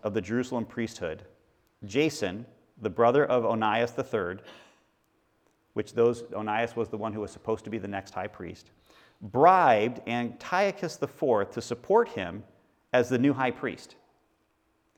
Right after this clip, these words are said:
promising Antiochus three hundred and sixty talents, or approximately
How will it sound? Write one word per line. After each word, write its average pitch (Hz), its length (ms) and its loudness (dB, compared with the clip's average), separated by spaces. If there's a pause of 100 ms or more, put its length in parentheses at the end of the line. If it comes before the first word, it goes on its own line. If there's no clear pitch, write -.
(460)
promising 196 500 4
Antiochus 113 720 0 (480)
three 208 160 2
hundred 202 200 4
and 160 120 0
sixty 156 340 -6
talents, 120 720 0 (300)
or 131 180 6
approximately 127 840 0